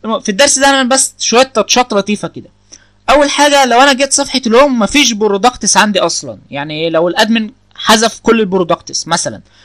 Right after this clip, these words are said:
فالهوم بتاعي او الشوب بتاعي فاضي، فانا عايز بقى اعرض له رساله ان مفيش اي برودكت عندي. طيب، نعرفها ازاي ان مفيش اي برودكت؟ اول حاجه، انا هنا في ال،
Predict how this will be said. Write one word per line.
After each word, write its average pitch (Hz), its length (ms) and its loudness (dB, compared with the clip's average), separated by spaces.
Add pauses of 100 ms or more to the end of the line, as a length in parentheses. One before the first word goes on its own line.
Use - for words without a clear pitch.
(160)
فالهوم 156 960 -2
بتاعي 233 400 2
او 180 120 2
الشوب 170 520 0
بتاعي 240 320 2
فاضي، 214 360 0 (600)
فانا 208 180 2
عايز 262 200 4
بقى 254 120 4
اعرض 262 200 4
له 269 60 0
رساله 277 400 2
ان 202 200 -2
مفيش 269 500 0
اي 254 200 4
برودكت 208 520 -2
عندي. 117 300 -4 (520)
طيب، 139 240 -4 (160)
نعرفها 220 460 0
ازاي 220 420 0
ان 185 160 -8
مفيش 226 460 -2
اي 190 160 2
برودكت؟ 127 560 -12 (1800)
اول 294 180 4
حاجه، 285 240 2
انا 226 400 2
هنا 269 100 2
في 214 160 0
ال، 165 220 0